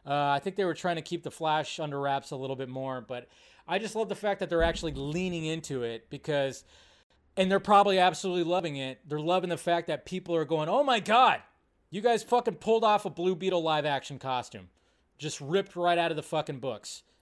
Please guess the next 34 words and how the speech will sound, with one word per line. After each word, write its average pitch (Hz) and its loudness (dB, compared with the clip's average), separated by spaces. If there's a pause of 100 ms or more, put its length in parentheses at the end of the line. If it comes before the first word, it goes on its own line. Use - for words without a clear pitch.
(220)
Good 202 2
for 196 -2
you. 175 0
Good 175 -4
job." 147 0 (560)
And, 143 -6
you 151 -4
know, 135 -6 (160)
and 156 -4
I 175 2
can't 185 0
wait 185 2
to 147 -12
see 208 -4
it 190 4
in 160 -2
action 196 -2
because 165 -4
there 247 4
will 220 6
be 190 -2
C 190 -4
G 160 -2
I 147 2
added 135 -4
to 175 0
it 160 -2
for, 127 -10
you 165 -6
know, 120 -10 (500)
certain 208 4
things, 226 6
of - -20
course. - 2